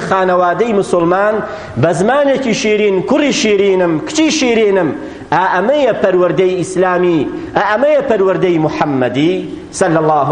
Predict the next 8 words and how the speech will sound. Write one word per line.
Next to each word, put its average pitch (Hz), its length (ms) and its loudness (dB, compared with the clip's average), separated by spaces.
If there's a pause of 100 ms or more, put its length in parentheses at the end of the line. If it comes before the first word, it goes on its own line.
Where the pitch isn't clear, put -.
عليه 135 400 2
وسلم. 135 500 2 (1160)
یەکێکی 196 440 0
تر 208 140 2
لەو 196 160 2
بوارانەی 175 540 2
کە 180 140 2
پێغەمبەری 175 420 2